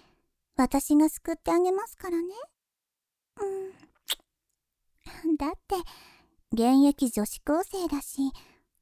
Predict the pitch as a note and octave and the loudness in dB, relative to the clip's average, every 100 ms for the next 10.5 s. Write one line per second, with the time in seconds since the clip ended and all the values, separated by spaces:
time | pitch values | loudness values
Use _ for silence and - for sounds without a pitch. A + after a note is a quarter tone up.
0 | - A#3 B3+ D#4 - A4 _ G#4+ F4+ F4 | -2 6 8 6 4 -6 _ -4 -2 -4
1 | D4+ C#4 C4 C4 - B3+ - - _ _ | -2 0 0 0 -4 -10 -12 -14 _ _
2 | _ _ _ _ _ _ - B3 B3+ A#3+ | _ _ _ _ _ _ 2 6 6 4
3 | - F#3+ B3 - E4 E4+ D#4 G#3 G3+ - | 0 -2 -2 0 2 4 4 2 -2 2
4 | D4 E4+ F4 C4+ D#4+ - D5 A#4 - E4+ | 4 6 6 4 0 -4 -6 -6 -4 -2
5 | E4+ F4 F4 - _ _ _ _ _ _ | -2 -2 -6 -8 _ _ _ _ _ _
6 | _ _ - - C#4+ D#4+ C#4+ - D#4 F4 | _ _ -8 0 4 6 6 4 2 6
7 | E4+ C#4+ - - _ _ - G#3+ G#3+ A#3+ | 6 6 0 -20 _ _ -4 -2 0 2
8 | C4+ A#3+ - A3 C4+ - C#4+ B3+ A#3 - | 2 0 -2 -4 -4 0 4 6 4 4
9 | C#4 F#4+ - D4 A#3 A3 - D4 D#4 E4 | 2 0 -2 0 2 0 -2 -2 2 4
10 | E4 F4 F4+ - | 4 4 0 -4